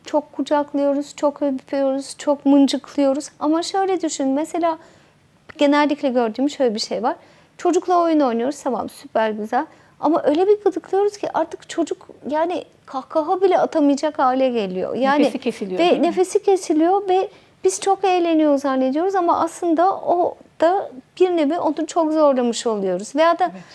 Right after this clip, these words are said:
Speaker 1: aynı şekilde bazen bunu bir önceki kuşak daha çok yapıyor.
Speaker 2: Hı hı.
Speaker 1: İşte çocuğun bezini açıyor ve "Aa, işte oğlum pipisi var." vesaire gibi. Mesela poposunu öpüyor veya da on üç yaşındaki çocuğu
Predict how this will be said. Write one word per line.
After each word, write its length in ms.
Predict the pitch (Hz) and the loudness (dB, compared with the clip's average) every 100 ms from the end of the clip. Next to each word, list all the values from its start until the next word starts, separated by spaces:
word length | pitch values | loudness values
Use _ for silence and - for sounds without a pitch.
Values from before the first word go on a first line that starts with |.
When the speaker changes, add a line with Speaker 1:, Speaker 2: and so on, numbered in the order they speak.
| - - | -18 -2
Speaker 1:
aynı 340 | 359 403 403 | 0 2 0
şekilde 640 | - 339 - 285 262 330 339 | 0 0 0 0 0 -4 -2
bazen 380 | 320 330 339 320 | -2 0 0 -4
bunu 260 | 320 330 320 - - | -4 -4 -6 -8 -6
bir 60 | |
önceki 420 | 277 302 302 311 320 | -2 -2 -2 -4 -4
kuşak 500 | - - 302 285 - | -4 -4 -4 -2 -2
daha 160 | 302 | -2
çok 260 | 302 269 - | -2 -8 -4
yapıyor. 380 | 226 - 269 349 - - | -4 -4 -4 -4 -6 -14
Speaker 2:
Hı 60 | 220 | -12
hı. 40 | 208 214 | -12 -8
Speaker 1:
İşte 260 | 320 349 | -4 -2
çocuğun 440 | 320 359 330 359 339 | 0 0 2 0 2
bezini 340 | 349 359 349 | 0 0 -2
açıyor 540 | 320 247 - - 311 320 | 0 -2 -4 -4 -2 0
ve 160 | 320 - | -2 -2
"Aa, 460 | 302 311 311 294 | 0 2 2 0
işte 480 | - 277 - 311 285 | -2 -8 -4 -2 -2
oğlum 500 | - 294 294 285 277 269 | 0 2 2 2 0 -2
pipisi 640 | - 294 269 254 - 262 | -4 -6 -4 -8 -4 0
var." 280 | 254 240 226 - 240 | 2 0 -2 -12 -6
vesaire 580 | 226 277 302 285 262 247 | -4 -2 0 2 2 0
gibi. 340 | 226 220 392 - - - _ - | -2 -2 -4 -6 -20 -20 _ -4
Mesela 540 | 320 311 294 294 - - | -2 0 0 0 -4 -4
poposunu 500 | 330 294 294 - 294 277 247 | -4 -2 -4 -2 0 2 0
öpüyor 440 | - - 254 240 - - 285 - - - | -4 -6 0 0 -2 -12 -20 -20 -20 -4
veya 300 | 302 277 277 | 2 2 2
da 80 | 294 | 0
on 200 | - 349 | 0 -2
üç 200 | 349 - | -2 -2
yaşındaki 480 | 302 - 262 247 240 | -2 -2 -4 -4 -10
çocuğu 560 | - 262 226 240 330 | -4 -4 -2 -2 -2